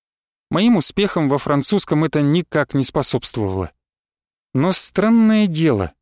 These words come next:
мы и занимались здесь меньше, чем в школе, где нам будто бы мешала вторая смена.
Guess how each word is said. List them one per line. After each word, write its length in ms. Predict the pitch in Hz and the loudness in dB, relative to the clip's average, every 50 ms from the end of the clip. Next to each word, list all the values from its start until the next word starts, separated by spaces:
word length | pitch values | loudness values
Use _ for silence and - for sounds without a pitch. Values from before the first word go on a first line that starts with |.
| _ _ _ _ _ _ _ _ | _ _ _ _ _ _ _ _
мы 220 | 147 156 208 233 220 | -2 0 2 2 2
и 40 | 175 | 2
занимались 600 | 135 - 156 160 151 139 135 151 185 208 202 170 | 2 2 2 2 2 2 2 2 0 0 0 0
здесь 380 | 143 131 143 196 185 - - | -2 -2 -2 -2 -2 0 0
меньше, 320 | 185 185 190 175 - - 170 | 0 0 0 0 0 -2 -2
чем 240 | - - 180 170 147 | -2 -2 -2 -2 -2
в 40 | |
школе, 420 | - - - 175 170 165 156 135 - _ _ _ _ - | -4 -2 0 0 2 2 2 0 -2 _ _ _ _ -8
где 240 | 139 123 131 165 175 | -6 -4 0 0 0
нам 180 | 175 165 160 | 2 2 0
будто 260 | 151 180 180 - - 160 | 0 0 -2 -2 -2 -2
бы 120 | 156 170 | 0 2
мешала 400 | 175 175 156 - - 170 170 156 | 2 2 0 0 0 0 0 -2
вторая 340 | - - 160 160 160 156 151 | -2 -2 -2 0 0 0 0
смена. 460 | - - 160 156 156 151 147 139 | 0 0 0 0 0 0 0 -2